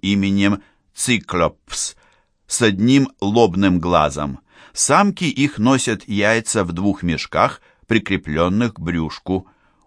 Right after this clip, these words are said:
У паразитных веслоногих, парасита, одна пара сяжков и несколько пар челюстных ножек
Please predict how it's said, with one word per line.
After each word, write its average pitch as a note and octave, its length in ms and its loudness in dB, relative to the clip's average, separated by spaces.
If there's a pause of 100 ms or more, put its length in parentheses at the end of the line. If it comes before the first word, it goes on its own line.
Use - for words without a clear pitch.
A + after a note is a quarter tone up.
У D3+ 120 6
паразитных B2 840 2
веслоногих, A#2+ 840 -2 (360)
парасита, F#2 880 0 (560)
одна G#2 360 0
пара F3+ 400 0
сяжков G#2 760 -2 (200)
и A2 60 2
несколько A2+ 580 0
пар G2+ 300 0
челюстных F2 640 -2
ножек D#2 520 -4